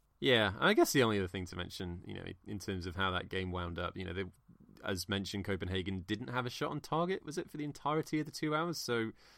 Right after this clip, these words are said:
Romero wasn't necessarily needed to be called into action for too much, if at all, yesterday. But, you know, there were, there were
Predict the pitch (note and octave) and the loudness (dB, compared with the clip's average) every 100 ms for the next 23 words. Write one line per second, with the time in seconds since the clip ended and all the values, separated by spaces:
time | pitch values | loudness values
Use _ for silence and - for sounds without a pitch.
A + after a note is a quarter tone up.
0 | - _ A2 A#2 A2 G2+ F#2+ F#2+ - - | -20 _ 2 4 6 2 0 -4 -4 0
1 | G#2+ G2 F#2 F#2 - A2 G#2 A2 G2 F#2+ | 2 2 2 0 -2 -4 0 2 0 -2
2 | - F2 F#2+ F2+ G#2 F#2+ F#2 F#2+ F#2 F2 | -4 -2 -2 0 0 0 -2 0 0 0
3 | G2 F2+ F#2 - F3+ G2 F#2+ - G#2+ - | -6 -6 -8 6 6 8 0 0 -2 -2
4 | - A2 F#2+ - - - - - G2 - | 0 2 2 -2 -14 -20 -20 -8 -6 -4
5 | - E2+ F2+ F#2+ - - G#2+ G#2+ - A#2+ | -2 0 0 -2 -10 0 4 4 4 0
6 | G#2+ F#2+ A2 A#2+ A#2+ | 2 2 2 4 2